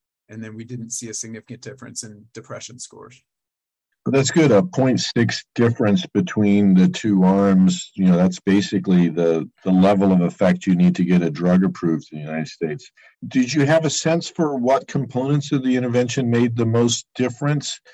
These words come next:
Speaker 2: And is that based on process evaluation data or just the gut feeling?
Speaker 1: Yeah, that's a good question. I could answer it both ways. So, so first off,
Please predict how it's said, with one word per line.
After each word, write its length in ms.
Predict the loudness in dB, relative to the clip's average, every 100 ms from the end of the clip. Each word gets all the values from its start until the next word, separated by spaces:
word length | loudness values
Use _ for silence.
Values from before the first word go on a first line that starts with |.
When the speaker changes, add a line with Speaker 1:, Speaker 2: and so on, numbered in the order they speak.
| -12
Speaker 2:
And 260 | -4 -2 -2
is 240 | -2 0
that 180 | 0 2
based 300 | 0 0 0
on 280 | 2 2 2
process 420 | 0 0 -4 -6
evaluation 680 | -2 0 0 2 0 0 0
data 260 | 2 4
or 140 | 4 2
just 320 | 0 -4 _ -8
the 120 | -8
gut 280 | -6 -6 -8 _ _
feeling? 400 | -6 -6 -6 -14 -16 _ _ _ _ _ -12
Speaker 1:
Yeah, 340 | -6 -6 -6 -10
that's 180 | -8 -8
a 60 | -4
good 160 | -6
question. 460 | -4 -6 -4 -6 -8
I 100 | -10
could 160 | -12 -10
answer 300 | -10 -12 -14
it 100 | -14
both 240 | -16 -14
ways. 240 | -12 -8
So, 180 | -8 -10 -10
so 180 | -10
first 300 | -8 -10 -8
off, 280 | -4 -4 -4